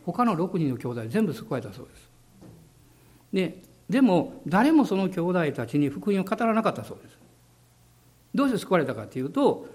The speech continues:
アンソニー先生があまりにも見事に変わったので、それを見て信じて救われたそうです。で、彼が言うんですね。「私の母は、私が一番難しくって、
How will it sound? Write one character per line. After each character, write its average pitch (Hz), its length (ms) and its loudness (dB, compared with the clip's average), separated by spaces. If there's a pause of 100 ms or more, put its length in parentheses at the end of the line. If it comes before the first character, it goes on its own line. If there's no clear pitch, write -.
(100)
ア 233 140 0
ン 262 100 4
ソ 226 100 2
ニ 185 60 2
ー - 20 2
先 165 220 2
生 143 140 -4
が 120 160 -6
あ 170 40 -2
ま 220 100 2
り 214 60 -2
に 202 60 2
も 156 100 0
見 151 100 2
事 175 200 -2
に 123 160 -2
変 247 100 4
わ 226 80 4
っ - 80 -10
た 143 80 -4
の 131 140 -2
で、 175 300 -2 (260)
そ 240 180 0
れ 240 60 6
を 240 100 8
見 285 120 8
て 180 200 2
信 185 220 0
じ 147 80 -6
て 214 80 2
救 151 160 -6
わ 127 60 -2
れ 110 60 -8
た 98 60 -14
そ - 120 -14
う - 20 -12
で - 60 -18
す。 - 100 -20 (1080)
で、 202 160 2
彼 220 180 2
が 165 80 2
言 180 120 2
う 180 40 0
ん 151 40 0
で 117 100 -4
す 113 80 -10
ね。 131 300 -6 (360)
「私 160 280 -2
の 160 100 2
母 160 260 0
は、 123 280 -2 (380)
私 160 300 0
が 170 100 2
一 170 160 -2
番 190 180 0
難 185 300 -2
し 180 80 -10
く - 100 -8
っ - 40 -8
て、 - 520 -4